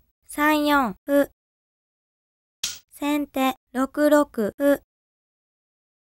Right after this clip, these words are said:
後手八四歩。先手六八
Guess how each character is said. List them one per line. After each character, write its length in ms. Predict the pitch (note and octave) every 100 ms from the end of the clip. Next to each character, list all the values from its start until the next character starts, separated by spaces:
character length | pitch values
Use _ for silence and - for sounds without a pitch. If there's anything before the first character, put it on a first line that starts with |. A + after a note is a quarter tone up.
| - - -
後 220 | - D4+
手 320 | - B3 G#3+ _ _ _ _
八 180 | B3+ - C#4
四 420 | D4 D4 C4 G#3 -
歩。 280 | C#4+ C#4+ - _ _ _ _ _ _ _ _ _ _ _ _ - - -
先 340 | - C#4+ D4 C#4+
手 280 | - B3+ B3 _
六 160 | A#3+ C4 D4 D4
八 500 | C4+ C#4+ - G#3 G#3+